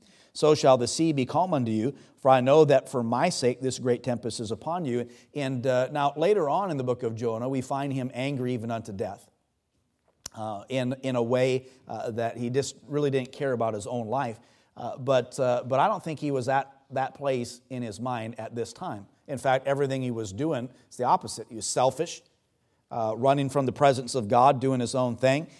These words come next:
Uh, figure he could just get as far away from, uh, from home, uh, and from the will of God as he can,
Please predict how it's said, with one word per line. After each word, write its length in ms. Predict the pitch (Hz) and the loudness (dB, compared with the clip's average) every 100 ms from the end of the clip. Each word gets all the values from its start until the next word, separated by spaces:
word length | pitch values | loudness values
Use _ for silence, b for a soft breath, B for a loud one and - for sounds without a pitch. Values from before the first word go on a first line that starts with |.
| B | B
Uh, 140 | 98 95 | -8 -2
figure 240 | 135 127 | 0 2
he 100 | 139 | 0
could 160 | 123 117 | 0 -2
just 180 | 127 | -2
get 120 | 135 123 | 0 -2
as 120 | 113 | -2
far 280 | - 143 135 | 2 6 6
away 320 | 127 131 143 | 6 6 4
from, 320 | 131 123 107 b b | 2 -2 -2 b b
uh, 120 | 101 104 | -4 -2
from 200 | 135 120 | 0 0
home, 420 | 113 143 151 156 b b | 4 4 4 0 b b
uh, 160 | 110 107 | 0 0
and 160 | 120 | 0
from 120 | 127 123 | -2 0
the 80 | |
will 200 | 120 131 | 4 4
of 100 | 135 | 4
God 220 | 120 131 123 | 6 6 6
as 140 | 107 | 0
he 80 | 113 | -6
can, 360 | - 135 151 | -2 -2 -2